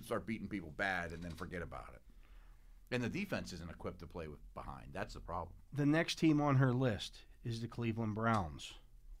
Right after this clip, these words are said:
Speaker 2: They're five and four
Speaker 1: Okay.
Speaker 2: right now. They project out to nine point eight wins.
Speaker 1: Did you see today Baker's got another injury?
Speaker 2: I did not.
Speaker 1: And, uh,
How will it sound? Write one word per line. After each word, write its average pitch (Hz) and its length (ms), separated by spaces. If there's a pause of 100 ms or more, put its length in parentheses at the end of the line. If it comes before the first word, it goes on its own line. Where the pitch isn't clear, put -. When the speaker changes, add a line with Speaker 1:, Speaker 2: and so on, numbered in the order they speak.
(680)
Speaker 2:
They're 117 120
five 131 360
and 127 100
four 135 140
Speaker 1:
Okay. 127 160
Speaker 2:
right 135 80
now. 123 200
They 120 100
project 120 460
out 113 140
to 117 80
nine 113 360
point 113 380
eight 123 240
wins. 80 360
Speaker 1:
Did - 60
you 175 60
see 233 140
today 170 260
Baker's 135 420
got 120 160
another 101 400
injury? 123 420 (380)
Speaker 2:
I 101 80
did 104 200
not. 107 300
Speaker 1:
And, 98 320
uh, 104 100